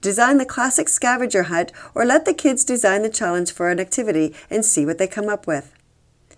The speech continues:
Come up with a list of thing-, the most boring things to do and see how the creative juices kick in.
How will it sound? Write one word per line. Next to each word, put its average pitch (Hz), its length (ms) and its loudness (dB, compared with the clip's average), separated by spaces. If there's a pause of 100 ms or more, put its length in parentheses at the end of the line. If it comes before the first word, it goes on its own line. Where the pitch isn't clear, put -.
(340)
Come 359 180 10
up 381 120 6
with 359 140 4
a 330 60 8
list 311 260 6
of 269 80 0
thing-, 254 360 -2
the 226 120 0
most 240 300 0
boring 269 260 6
things 285 280 2
to 254 100 -4
do 240 200 2
and 190 160 2
see 214 280 0
how 233 260 2
the 214 120 0
creative 196 460 -2
juices 220 360 -2
kick 208 300 -6
in. 147 280 -2